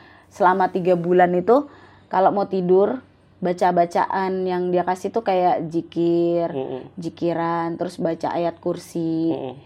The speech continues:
Speaker 1: Ada baca-bacaan yang dia kasih dan itu harus diterapkan tuh selama tiga
Speaker 2: Diamalkan.
Speaker 1: eh, diamalkan. Karena dia kan masih ada di sekeliling situ, namanya
Speaker 2: Mm-mm.
Speaker 1: iblis kan suka ingkar kan,
Speaker 2: Bener,
Speaker 1: namanya
Speaker 2: bener,
Speaker 1: setan
Speaker 2: bener.
Speaker 1: suka ingkar.
Speaker 2: Mm.
Speaker 1: Takutnya dia bilang iya dia pergi, tentunya dia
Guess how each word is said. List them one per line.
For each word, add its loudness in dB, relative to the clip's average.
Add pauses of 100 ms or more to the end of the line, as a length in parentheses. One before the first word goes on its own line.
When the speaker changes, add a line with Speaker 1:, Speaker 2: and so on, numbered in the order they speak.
(200)
Speaker 1:
Ada 4
baca-bacaan 4
yang -4
dia 2
kasih 0
dan 2
itu -2
harus 0
diterapkan 0
tuh -2
selama -6
tiga 4
Speaker 2:
Diamalkan. 2 (140)
Speaker 1:
eh, 4
diamalkan. 4
Karena 0 (560)
dia 2
kan 2
masih 2
ada 6
di 2
sekeliling -2
situ, 0
namanya 2
Speaker 2:
Mm-mm. 0
Speaker 1:
iblis 0
kan 0
suka 2
ingkar 4
kan, -2
Speaker 2:
Bener, 2
Speaker 1:
namanya 0
Speaker 2:
bener, -2
Speaker 1:
setan 0
Speaker 2:
bener. 0
Speaker 1:
suka -2
ingkar. 0
Speaker 2:
Mm. -12 (320)
Speaker 1:
Takutnya 2
dia 6
bilang 6
iya 6
dia 6
pergi, 0
tentunya 0
dia 4